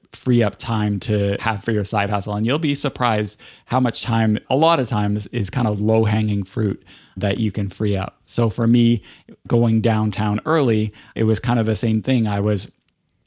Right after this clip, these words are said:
avoiding a lot of the traffic on, on the SkyTrain,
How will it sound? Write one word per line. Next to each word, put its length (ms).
avoiding 440
a 40
lot 220
of 60
the 100
traffic 480
on, 460
on 220
the 60
SkyTrain, 640